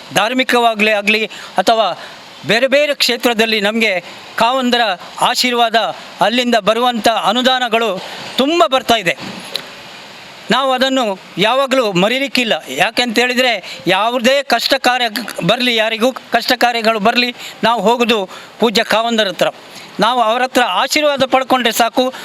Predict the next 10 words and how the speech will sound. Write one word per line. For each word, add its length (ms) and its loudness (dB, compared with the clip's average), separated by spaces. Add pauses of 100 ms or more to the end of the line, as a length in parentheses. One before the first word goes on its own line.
(160)
ನಮ್ಮ 200 2 (720)
ಮನಸ್ಸಿಗೆ 400 2
ಅದೊಂದು 300 0
ಏನೋ 320 2
ನೆಮ್ಮದಿ 360 2
ಸಿಗ್ತದೆ. 420 0 (960)
ಅವರೊಂದು 380 2
ಆಶೀರ್ವಾದ 500 2
ಕೊಟ್ಟರೆ 680 -2 (120)
ನಮಗೆ 640 0